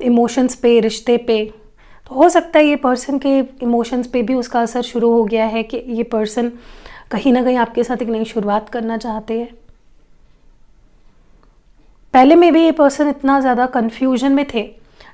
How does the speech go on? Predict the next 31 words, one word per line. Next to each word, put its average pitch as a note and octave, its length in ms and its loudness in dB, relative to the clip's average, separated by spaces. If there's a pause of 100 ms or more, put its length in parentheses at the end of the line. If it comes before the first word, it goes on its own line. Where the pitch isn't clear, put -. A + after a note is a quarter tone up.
डिसीजन D4+ 400 4
ही D4 180 4
नहीं C#4+ 140 4
ले G#3 120 2
पाते G3 400 -8
थे F#3+ 100 -12 (340)
कि A#3+ 100 -6
उन्हें B3+ 220 -6
क्या C4 200 4
चाहिए, G#3+ 340 -2
आपके G#3 300 -4
साथ C4 160 0
किस C4 280 -6
तरह B3 180 0
का B3 100 -4
रिश्ता A3 320 -4
चाहिए, A3+ 320 -4 (840)
कैसे C4+ 500 0
रिश्ता A#3+ 420 -4
रखना G#3+ 360 -4
है। F3+ 480 -12 (540)
But - 160 0 (100)
अब C#4+ 160 4
इस E4 140 2
पर्सन C#4 340 2
का D4 100 0
डाउट्स A3+ 520 2
जो B3+ 160 2
भी A3+ 120 0
है G3+ 80 0
ना G3+ 180 -6